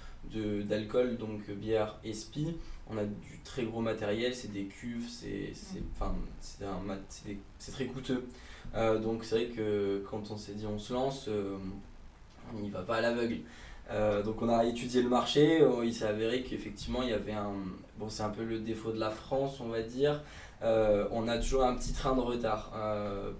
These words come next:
Speaker 1: par rapport à ce qui se passe dans les pays, euh, on va dire, du Nouveau Monde, euh, et, euh, et par beaucoup les États-Unis, le Canada, euh, la Nouvelle-Zélande.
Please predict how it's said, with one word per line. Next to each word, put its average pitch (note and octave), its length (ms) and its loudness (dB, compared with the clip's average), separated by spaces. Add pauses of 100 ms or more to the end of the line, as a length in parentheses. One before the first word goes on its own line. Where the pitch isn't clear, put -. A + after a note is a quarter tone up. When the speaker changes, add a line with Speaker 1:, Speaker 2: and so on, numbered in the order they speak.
Speaker 1:
par G#2 140 2
rapport A2+ 300 0
à A2 60 4
ce - 120 -4
qui - 140 -10
se - 100 -8
passe A#2 380 0
dans G#2 200 -2
les G2+ 100 -2
pays, A2 420 -6
euh, - 100 -6 (160)
on - 60 -10
va - 80 -10
dire, A2 220 0
du G#2+ 220 -4
Nouveau G#2+ 260 -4
Monde, A#2 400 -4
euh, E2+ 80 -6 (680)
et, A2 240 4
euh, G2 280 4 (520)
et A2+ 60 -6
par A2 280 4
beaucoup A2 280 -2
les A2+ 160 2
États-Unis, A2 480 -2
le A#2 60 2
Canada, A2 580 2 (240)
euh, G2+ 320 -2
la G2+ 40 0
Nouvelle-Zélande. A2+ 640 0